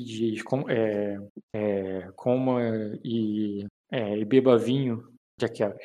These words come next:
É, você já trabalhou duro pra que esse, pra que esse dia se-, fosse possível."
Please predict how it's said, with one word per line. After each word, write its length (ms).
É, 220
você 280
já 120
trabalhou 420
duro 600
pra 160
que 160
esse, 380
pra 180
que 120
esse 200
dia 140
se-, 300
fosse 280
possível." 460